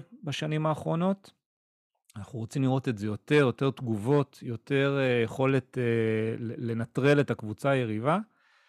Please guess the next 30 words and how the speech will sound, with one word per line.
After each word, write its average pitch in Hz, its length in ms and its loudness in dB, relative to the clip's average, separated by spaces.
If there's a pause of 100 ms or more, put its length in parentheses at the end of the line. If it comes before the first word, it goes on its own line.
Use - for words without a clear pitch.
(480)
אה, 110 160 -6 (120)
אם 214 220 8
שני 175 260 2
האנשים 160 460 4
האלה 135 260 4
יהיו 123 160 4
במיטבם, 131 920 4 (1120)
אז 104 240 -10
אנחנו 113 320 -4
בסוף 117 320 -4
כן 131 200 2
ננשק 120 340 0
את - 80 -8
המצח 117 320 -2
של 120 180 -6
אלכס 139 300 0
כולנו, 165 600 0 (680)
אה, 113 800 2 (140)
ו-, 117 640 2 (200)
ונרגיש 117 540 0
מאוד 120 200 2
מאוד 117 220 -2
מבסוטים, 160 760 0 (120)
ונקום 107 720 -6
בלילה, 139 800 8
ונרגיש 120 760 0
שיש 113 200 -6
בשביל 107 320 -10
מה 110 140 -4
לקום. 147 440 0